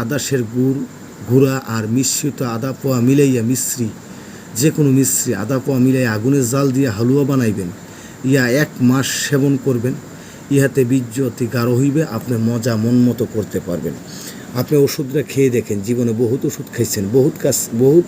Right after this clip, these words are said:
টাকা পয়সা নষ্ট করছেন, শেষ হিসাবে, শেষ চিকিৎসা হিসাবে আপনি লাস্টিং পাওয়ার বাড়ানোর জন্য, আপনার জীবন সঙ্গীকে অতি আরাম তৃপ্তি দেওয়ার জন্য, আপনি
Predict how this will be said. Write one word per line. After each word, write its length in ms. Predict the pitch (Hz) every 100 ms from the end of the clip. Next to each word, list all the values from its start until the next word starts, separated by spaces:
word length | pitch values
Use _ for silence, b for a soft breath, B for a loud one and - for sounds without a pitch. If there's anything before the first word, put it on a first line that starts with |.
| -
টাকা 200 | 123 117
পয়সা 240 | 113 110 107
নষ্ট 260 | 104 - - 87
করছেন, 320 | - - - - - B B B B B -
শেষ 300 | - 147 147 - - - - - 156
হিসাবে, 400 | 151 160 123 92 - -
শেষ 240 | - 151 -
চিকিৎসা 480 | - 190 208 - 180
হিসাবে 380 | 160 127 131 113 87 - B B B B B B B
আপনি 180 | - 117
লাস্টিং 440 | 110 110 - - 135 123
পাওয়ার 260 | 120 117 107
বাড়ানোর 400 | 104 107 135 120 135
জন্য, 140 | 117
আপনার 240 | 107 117 98
জীবন 260 | 110 127 143 123 -
সঙ্গীকে 520 | 147 151 151 - 104 - B B B 120
অতি 240 | 120 131 95 101
আরাম 200 | 120 131 120
তৃপ্তি 400 | - - - 147
দেওয়ার 360 | 123 104 120 113 127
জন্য, 140 | 117 104
আপনি 160 | -